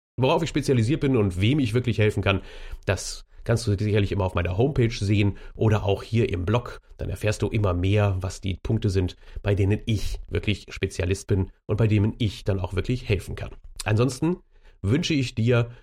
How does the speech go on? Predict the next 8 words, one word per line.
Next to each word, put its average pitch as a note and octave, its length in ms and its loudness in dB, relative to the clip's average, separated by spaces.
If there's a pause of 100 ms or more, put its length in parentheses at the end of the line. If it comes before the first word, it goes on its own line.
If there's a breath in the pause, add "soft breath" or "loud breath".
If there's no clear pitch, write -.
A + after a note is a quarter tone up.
(160)
viel F#3+ 320 -2
Vergnügen C#3+ 460 2
und G#2+ 180 2
viel - 300 -6
Erfolg B2+ 480 0
bei A2 160 4
der F#2+ 180 2
Jahreszielplanung. A2 1160 0